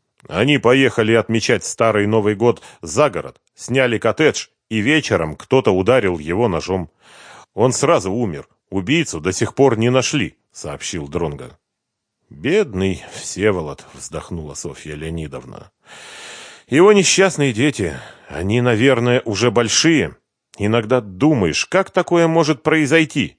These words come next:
Сначала мать погибла в автомобильной аварии, потом отца убивают. Где справедливость?»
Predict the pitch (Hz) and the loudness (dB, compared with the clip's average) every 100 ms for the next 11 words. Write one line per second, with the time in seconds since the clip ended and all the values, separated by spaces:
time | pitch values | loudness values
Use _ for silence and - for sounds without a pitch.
0 | _ - - - - 113 - 196 160 80 | _ -20 -20 -16 -4 -4 2 4 4 4
1 | 98 170 175 160 151 151 139 143 127 131 | 4 4 2 0 0 0 2 2 2 2
2 | 151 143 139 147 135 135 135 127 139 127 | 2 0 2 2 4 4 4 4 4 2
3 | 120 101 - - 107 - 196 135 85 - | -2 -4 -8 -4 -2 2 0 0 -6 -8
4 | - 143 160 151 123 143 147 127 110 _ | 0 4 4 4 2 4 4 4 -2 _
5 | _ 82 117 214 202 - 147 147 139 175 | _ -10 -2 2 2 0 0 0 -2 -2
6 | 175 95 - _ | -2 -4 -12 _